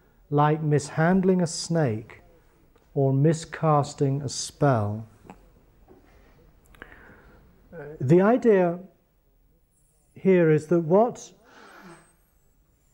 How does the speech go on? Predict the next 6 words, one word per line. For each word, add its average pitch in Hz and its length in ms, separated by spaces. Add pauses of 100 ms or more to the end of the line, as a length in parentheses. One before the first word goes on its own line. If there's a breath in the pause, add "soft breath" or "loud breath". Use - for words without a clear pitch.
(160)
Nagarjuna 170 540
is 147 100
primarily 175 800
concerned 160 640
to 147 100
communicate, 151 840